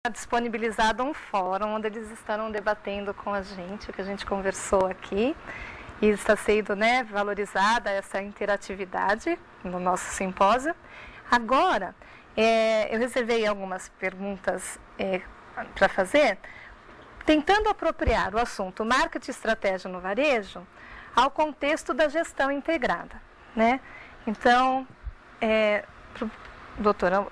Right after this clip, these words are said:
José Alberto, eu vou, é, vou falar sobre as tecnologias da informação, né? Como que elas podem contribuir para o sucesso do marketing no varejo?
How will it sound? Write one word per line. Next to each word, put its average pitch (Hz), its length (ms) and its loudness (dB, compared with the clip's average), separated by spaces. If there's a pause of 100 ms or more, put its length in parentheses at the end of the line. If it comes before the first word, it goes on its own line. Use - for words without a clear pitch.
(140)
José 190 280 -2
Alberto, 247 480 4 (640)
eu 220 80 4
vou, 233 120 2 (140)
é, 208 300 2
vou 226 100 -6
falar 233 300 2
sobre 233 220 -4
as 247 100 0
tecnologias 262 580 0
da 311 100 -2
informação, 240 600 -4 (340)
né? 233 220 6 (420)
Como 466 220 4
que - 100 0
elas 254 180 4
podem 247 280 2
contribuir 240 540 -4
para 262 200 0
o - 20 -8
sucesso 233 580 -4
do 226 120 -6
marketing 208 520 -2
no 214 120 -6
varejo? 214 640 0